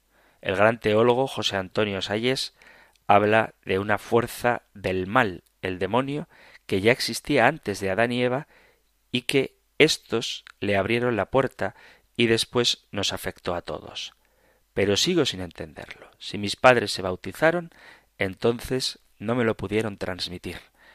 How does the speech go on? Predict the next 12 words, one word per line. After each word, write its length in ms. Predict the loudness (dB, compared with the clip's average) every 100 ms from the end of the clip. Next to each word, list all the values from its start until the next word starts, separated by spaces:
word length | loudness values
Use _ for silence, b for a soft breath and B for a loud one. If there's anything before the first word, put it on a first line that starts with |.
| b -12
Gracias 580 | 2 2 2 -6 -6
por 240 | -2 -2 -2
su 300 | -4 -8 -14 _
respuesta. 920 | -8 -4 -6 -4 -6 -6 -6 -14 -20 _ _ _ _ _ _ _ _ _ _ _ _ -20 B B B B B
La 120 | 4
verdad 300 | 6 8 8
es 140 | 8 4
que 200 | 4 4
el 100 | 2
planteamiento, 720 | -2 0 0 2 0 0 -2
que 140 | 0
yo 140 | 2